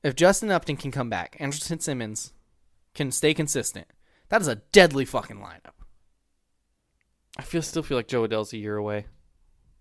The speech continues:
Speaker 1: I think he's gonna come up, and he's gonna make a nice little Rookie of the Year push.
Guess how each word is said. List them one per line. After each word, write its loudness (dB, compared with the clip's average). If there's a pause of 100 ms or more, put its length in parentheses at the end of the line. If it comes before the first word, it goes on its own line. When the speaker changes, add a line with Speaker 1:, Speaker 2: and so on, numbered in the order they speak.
(100)
Speaker 1:
I 4
think 4
he's -2
gonna 0
come 0
up, 0
and 2
he's -4
gonna 0
make -2
a -6
nice -2
little -2
Rookie -4
of -6
the -6
Year -2
push. -8